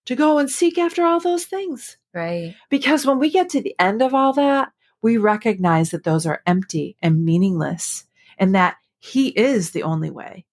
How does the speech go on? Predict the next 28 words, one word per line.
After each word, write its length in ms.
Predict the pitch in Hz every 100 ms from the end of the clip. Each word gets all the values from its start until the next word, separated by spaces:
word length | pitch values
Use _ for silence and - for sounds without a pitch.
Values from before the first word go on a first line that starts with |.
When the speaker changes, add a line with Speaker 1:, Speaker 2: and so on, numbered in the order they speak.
| _ -
Speaker 1:
and 140 | 202 208
that 120 | 185
he 280 | - 247 254
is 460 | - 269 214 156 -
all 180 | 165 160
that 140 | -
we 100 | 151
need. 320 | 156 - _ _ _ _ _ _ _ _ -
Because 560 | 220 - 214 208 202
we 100 | 196
are 120 | 175
about 280 | 160 160 156
to 120 | - 160
celebrate 580 | - 156 156 151 147
the 80 | -
Christmas 560 | - - 160 - 147 156
season, 960 | - - - 170 175 165 143 147 156 - _ _ - -
I 180 | 185
want 260 | 202 208 202
to 60 | 180
share 420 | - 170 160 156
some 280 | - 160 156
verses 480 | 151 151 147 147
from 200 | - 151
the 40 | 147
book 200 | 151 -
of 120 | 156
Luke 420 | 156 143 131 _